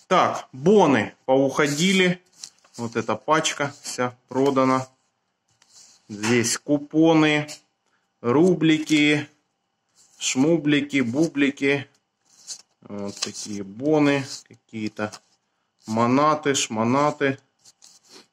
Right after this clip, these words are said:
<clears throat> Разных стран, разных сохран. Вот. Ребята, для того, чтобы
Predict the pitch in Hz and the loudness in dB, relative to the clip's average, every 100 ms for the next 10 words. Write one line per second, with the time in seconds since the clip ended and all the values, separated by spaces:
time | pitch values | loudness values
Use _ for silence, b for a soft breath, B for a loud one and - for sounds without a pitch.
0 | _ 147 - - - - 160 151 131 110 | _ -12 -12 -12 -12 -4 -2 -2 -2 -8
1 | _ _ _ - - - - _ _ _ | _ _ _ -20 -20 -20 -20 _ _ _
2 | _ - - - 104 110 107 98 98 - | _ -12 -8 -8 -4 -2 -2 -4 -6 -8
3 | - 143 151 147 143 _ _ _ - - | -2 0 2 0 -6 _ _ _ -16 -4
4 | 113 120 113 104 101 - 113 110 131 143 | 0 2 2 -2 -6 -6 -6 -8 -2 2
5 | 156 156 147 _ _ _ _ _ - _ | 4 2 -2 _ _ _ _ _ -20 _
6 | _ - - 104 104 98 92 - _ _ | _ -20 -20 -18 -16 -16 -18 -20 _ _
7 | _ _ _ - - - 127 131 139 127 | _ _ _ -20 -20 -4 0 2 2 2
8 | 117 117 117 131 131 143 143 139 - 127 | 0 -2 -4 -2 0 2 2 0 -2 0
9 | 127 123 | 2 0